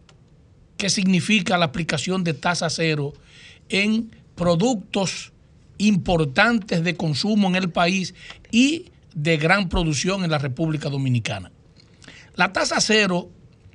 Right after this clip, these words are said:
implica la competencia entre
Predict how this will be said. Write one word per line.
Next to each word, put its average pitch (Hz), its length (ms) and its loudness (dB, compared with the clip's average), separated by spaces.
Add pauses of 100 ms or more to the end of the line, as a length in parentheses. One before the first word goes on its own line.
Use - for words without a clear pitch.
(120)
implica 185 840 0 (500)
la 170 240 2
competencia 185 1000 0 (160)
entre 165 640 -2